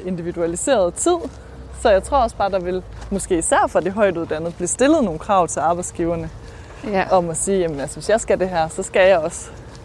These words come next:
Speaker 1: have lov til at sidde hjemme to dage om ugen og gå til yoga klokken et om onsdagen."
Speaker 2: <laughs> Ja. Men altså,
Speaker 1: Det, det tror jeg, altså.
Speaker 2: der er
Speaker 1: Ja.
Speaker 2: mange måder at gøre det på også,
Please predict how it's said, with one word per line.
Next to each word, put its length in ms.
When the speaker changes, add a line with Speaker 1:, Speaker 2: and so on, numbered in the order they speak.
Speaker 1:
have 100
lov 140
til 120
at 60
sidde 200
hjemme 180
to 200
dage 160
om 120
ugen 280
og 240
gå 100
til 180
yoga 260
klokken 400
et 140
om 260
onsdagen." 440
Speaker 2:
<laughs> 220
Ja. 260
Men 220
altså, 320
Speaker 1:
Det, 220
det 120
tror 200
jeg, 160
altså. 240
Speaker 2:
der 80
er 80
Speaker 1:
Ja. 40
Speaker 2:
mange 240
måder 360
at 80
gøre 220
det 100
på 220
også, 260